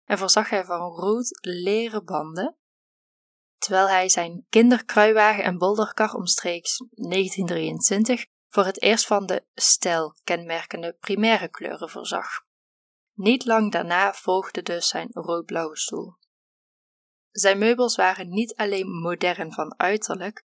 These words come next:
maar ook goedkoop en eenvoudig te produceren, zodat het werk van de uitvoerende ambachtsman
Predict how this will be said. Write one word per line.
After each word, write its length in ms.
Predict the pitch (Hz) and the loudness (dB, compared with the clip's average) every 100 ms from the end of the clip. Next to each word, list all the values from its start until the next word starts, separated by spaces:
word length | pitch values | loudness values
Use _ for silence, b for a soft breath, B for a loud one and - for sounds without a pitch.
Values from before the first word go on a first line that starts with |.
| _ | _
maar 200 | - 190 | -2 2
ook 220 | 214 220 | 4 2
goedkoop 560 | - 185 - 180 220 226 | -2 -6 -6 -2 -2 -2
en 140 | - | -6
eenvoudig 500 | 196 180 175 196 202 | -6 -8 -4 -4 -4
te 100 | - - | -8 -8
produceren, 880 | 180 165 156 - 190 160 156 160 _ _ | -8 -4 -2 -2 -2 -6 -10 -12 _ _
zodat 320 | - 202 190 | -2 2 2
het 280 | 180 175 - | 0 -4 0
werk 360 | 180 226 262 | 0 0 -2
van 200 | - 233 | 2 4
de 80 | 247 | 6
uitvoerende 640 | 202 196 - 214 190 185 | 4 2 0 0 0 -4
ambachtsman 600 | - 196 233 - 233 226 | -4 -2 -4 -2 -2 -2